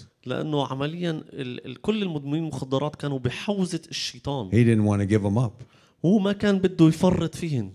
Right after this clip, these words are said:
Speaker 2: But here it is eighteen years later.
Speaker 1: لكن إحنا اليوم هون بعد تمنتاشر سنة.
Speaker 2: And hundreds of them have met the Lord.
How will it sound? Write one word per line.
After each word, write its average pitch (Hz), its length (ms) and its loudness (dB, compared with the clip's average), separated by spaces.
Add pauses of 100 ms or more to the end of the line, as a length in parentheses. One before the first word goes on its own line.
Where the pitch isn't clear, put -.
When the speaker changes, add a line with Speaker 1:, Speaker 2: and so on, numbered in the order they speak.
(100)
Speaker 2:
But 98 100 2
here 110 280 6
it 92 60 2
is 95 180 2
eighteen 98 420 2
years 92 260 0
later. 95 420 0 (240)
Speaker 1:
لكن 135 280 -4
إحنا 220 200 -2
اليوم 190 200 2
هون 180 240 4
بعد 156 260 0
تمنتاشر 156 680 -2
سنة. 135 380 -2
Speaker 2:
And 90 180 -2
hundreds 104 480 2
of 90 140 0
them 92 180 -2
have 90 140 -2
met 98 220 0
the 82 100 0
Lord. 95 460 2